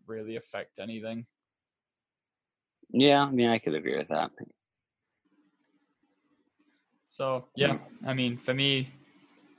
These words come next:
Speaker 1: kinda that's that. We're at the point now where we gotta wait and see where it's going next.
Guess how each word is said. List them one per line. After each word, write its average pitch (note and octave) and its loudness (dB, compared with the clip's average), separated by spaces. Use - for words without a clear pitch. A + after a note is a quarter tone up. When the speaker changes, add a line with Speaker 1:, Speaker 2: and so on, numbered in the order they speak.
Speaker 1:
kinda B2 2
that's B2+ 4
that. C3+ 4
We're B2+ 4
at - -2
the - -6
point C3 0
now B2+ 6
where B2+ 4
we B2 -2
gotta C3+ 6
wait C#3 4
and C#3 -6
see C#3+ -2
where C#3 4
it's - -4
going D3 -2
next. - -8